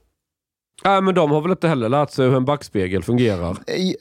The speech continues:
Speaker 2: nej, men även om jag, om jag kör en sån bil och det blev köer bakom mig. Alltså, du åker ju varje dag med den där jävla epa-bilen.
Speaker 1: Ja.
Speaker 2: Blir man inte stressad av att shit, jag har värsta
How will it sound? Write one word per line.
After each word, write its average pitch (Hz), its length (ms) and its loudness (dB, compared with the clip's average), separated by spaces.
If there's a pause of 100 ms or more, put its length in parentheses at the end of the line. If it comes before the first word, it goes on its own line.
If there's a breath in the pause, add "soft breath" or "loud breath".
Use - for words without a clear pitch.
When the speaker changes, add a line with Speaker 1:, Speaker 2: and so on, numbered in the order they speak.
(140)
Speaker 2:
nej, 208 440 2
men 196 200 0
även 196 300 0
om 202 140 2
jag, 165 520 0
om 165 180 0
jag 196 280 2
kör 131 180 -2
en 110 140 0
sån 113 200 -2
bil 110 260 0
och 113 100 0
det 120 100 -2
blev 117 180 -2 (100)
köer 123 320 0
bakom 104 400 -4
mig. - 340 -14 (840)
Alltså, 127 260 -4
du 127 120 0
åker 151 340 2
ju 123 80 2
varje 123 380 0
dag 151 240 0
med 117 100 -2
den 104 40 -2
där 104 60 0 (100)
jävla 113 280 -2
epa-bilen. 107 800 -4
Speaker 1:
Ja. 113 120 0
Speaker 2:
Blir 196 240 0
man 185 200 0
inte 147 240 -6
stressad 143 640 -4
av 110 200 -2
att 110 140 -6
shit, - 560 -6
jag 117 80 0
har 143 140 -2
värsta 147 300 -6